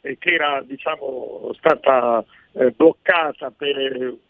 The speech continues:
mese, un mese e mezzo all'inizio, a seguito di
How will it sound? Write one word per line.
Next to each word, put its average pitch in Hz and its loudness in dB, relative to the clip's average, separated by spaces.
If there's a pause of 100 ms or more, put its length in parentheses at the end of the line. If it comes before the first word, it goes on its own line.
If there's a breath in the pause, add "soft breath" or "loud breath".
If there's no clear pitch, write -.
(480)
mese, 156 -2
un 135 -10
mese 139 2
e 135 2
mezzo 135 0
all'inizio, 151 0 (160 loud breath)
a - -8
seguito 143 -10
di 131 -4